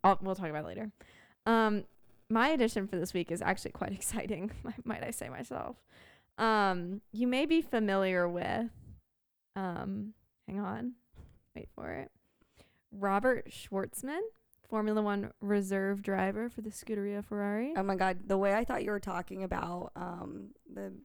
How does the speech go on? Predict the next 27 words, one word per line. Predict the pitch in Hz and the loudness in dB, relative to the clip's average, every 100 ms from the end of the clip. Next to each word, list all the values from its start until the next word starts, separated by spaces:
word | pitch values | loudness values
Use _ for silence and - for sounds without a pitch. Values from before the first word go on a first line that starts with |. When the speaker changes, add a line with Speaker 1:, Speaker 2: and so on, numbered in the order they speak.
| _ 285 _ - | _ -20 _ -18
Speaker 2:
Schwartzman | - 214 - 214 | -8 -8 -8 -12
brothers, | - - - - - - _ | -10 -8 -8 -10 -14 -20 _
and | 196 190 185 - - | -14 -10 -10 -12 -14
one | 196 | -10
of | 202 | -4
them's | 196 190 | -4 -2
in | 185 | -4
Rooney, | 180 190 196 196 | -2 -2 -4 -4
and | 202 | -4
one | 185 | -4
of | 196 | -4
them's | 196 180 | -6 -8
in | 180 | -8
Phantom | - 180 196 | -4 -4 -4
Planet. | - - - - - - | -8 -10 -10 -12 -14 -6
Speaker 1:
Oh, | 214 190 | -6 -2
I | 214 208 | 0 0
don't | 214 196 | 0 0
know | 202 | 4
who | 226 | 4
any | 220 208 | 2 -2
of | 135 | -6
those | - 285 - - | -4 -6 -6 -10
people | 247 190 | -8 -6
are, | - | -6
but | - | -2
Speaker 2:
Okay. | 202 | -2